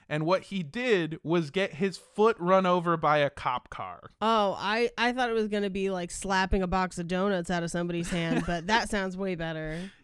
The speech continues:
Speaker 1: Yeah, he got his foot run over, and they were like, "You damaged our tire." And he's like, "Are you fucking kidding me?"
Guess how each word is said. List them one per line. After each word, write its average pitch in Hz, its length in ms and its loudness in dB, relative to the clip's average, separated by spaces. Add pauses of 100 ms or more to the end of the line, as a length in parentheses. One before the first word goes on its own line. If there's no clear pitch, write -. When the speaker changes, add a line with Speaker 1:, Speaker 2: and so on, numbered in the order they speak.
Speaker 1:
Yeah, 254 320 2
he 247 160 -2
got 320 180 6
his 294 220 -2
foot 330 280 0
run 208 220 2
over, 170 300 2
and 175 180 2
they 180 80 2
were 180 120 4
like, 147 200 2
"You 147 120 -4
damaged 156 520 -2
our 123 120 2
tire." 123 500 0
And - 140 -8
he's 190 180 -2
like, 185 160 -2
"Are 247 100 4
you 494 200 -6
fucking 285 680 0
kidding 254 460 0
me?" 330 160 -4